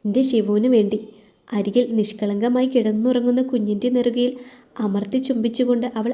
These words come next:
അമൃതയുടെ മേലിലേക്ക് തൻ്റെ സി വി അയച്ചു കൊടുത്തു. "കണ്ണാ."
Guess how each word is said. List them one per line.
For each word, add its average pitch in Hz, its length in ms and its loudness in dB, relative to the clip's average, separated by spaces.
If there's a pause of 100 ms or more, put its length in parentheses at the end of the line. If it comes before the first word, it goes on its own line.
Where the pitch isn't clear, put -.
അമൃതയുടെ 202 560 0
മേലിലേക്ക് 226 540 0
തൻ്റെ 233 300 0 (100)
സി 214 260 -6
വി 226 140 -2
അയച്ചു 226 300 -2
കൊടുത്തു. 214 340 0 (1300)
"കണ്ണാ." 233 340 2